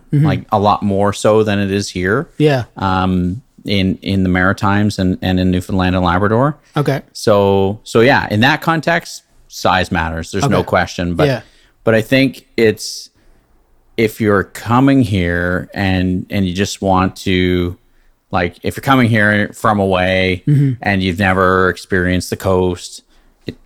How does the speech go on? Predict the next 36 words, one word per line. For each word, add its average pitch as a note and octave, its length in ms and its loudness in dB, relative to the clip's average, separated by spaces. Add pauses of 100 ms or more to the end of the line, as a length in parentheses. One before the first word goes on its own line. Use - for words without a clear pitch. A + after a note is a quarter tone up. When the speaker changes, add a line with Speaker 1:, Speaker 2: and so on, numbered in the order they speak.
Speaker 2:
it G2 100 -8
just - 220 -12
doesn't E2+ 300 -2
matter F2 420 -6
'cause G2+ 300 -6 (360)
the G2+ 120 2
ocean G2+ 320 2
feels F2 240 -4
big D2+ 240 -4
too, G2+ 240 -4
right? - 380 -8
Speaker 1:
Mm-hmm. D3+ 420 2
Speaker 2:
Mountains - 340 2
are G2+ 40 2
Speaker 1:
Yes. F2+ 100 0
Speaker 2:
great F#2 340 2
Speaker 1:
Okay. C#3+ 140 -6
Speaker 2:
and, F2 240 -4
and F2 420 -4 (280)
towering F#2+ 720 2
and E2 240 -4
Speaker 1:
Mm-hmm. - 260 -6
Speaker 2:
awe-inspiring G#2 840 2
and G2 80 0
all, G2 320 0
all G2 240 2
this, G2 240 0
but - 360 -2
Speaker 1:
Mm-hmm. C#3+ 300 -2 (140)
Speaker 2:
to G2+ 720 0
look A2 300 0
out G#2 180 4
on G2+ 120 2
a F#2+ 60 -2
clear G2 320 0
day F#2+ 560 2